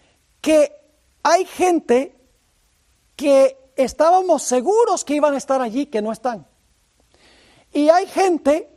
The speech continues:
que está allí que nunca pensábamos que podían ir.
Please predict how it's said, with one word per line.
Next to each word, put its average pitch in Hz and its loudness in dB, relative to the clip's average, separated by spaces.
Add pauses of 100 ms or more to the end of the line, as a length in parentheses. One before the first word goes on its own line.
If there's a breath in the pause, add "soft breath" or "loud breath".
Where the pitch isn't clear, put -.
que 277 0
está 339 0
allí 330 -2 (220)
que 277 2
nunca 381 -2
pensábamos 269 -2
que 214 -6
podían 220 -4
ir. - -12